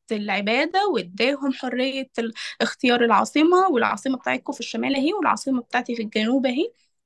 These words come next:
بس أنا بحكمكم." فضل الراجل ده فترة كده، لكن هو مش هيفضل جميل للآخر يعني.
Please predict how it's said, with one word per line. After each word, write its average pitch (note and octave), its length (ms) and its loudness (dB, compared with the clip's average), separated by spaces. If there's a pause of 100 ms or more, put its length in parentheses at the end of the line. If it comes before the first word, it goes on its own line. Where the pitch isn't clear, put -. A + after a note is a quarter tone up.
(100)
بس A#3+ 160 0
أنا G4 100 2
بحكمكم." - 580 -2 (2750)
فضل G4 360 6 (320)
الراجل D4 440 4
ده D4 120 2
فترة C#4+ 480 0
كده، D#4 300 0 (1040)
لكن E4 360 0 (260)
هو D#4 160 2
مش C#4+ 200 -2
هيفضل B3+ 460 -2
جميل C4+ 480 2 (180)
للآخر G#3+ 680 -4
يعني. C4+ 300 -6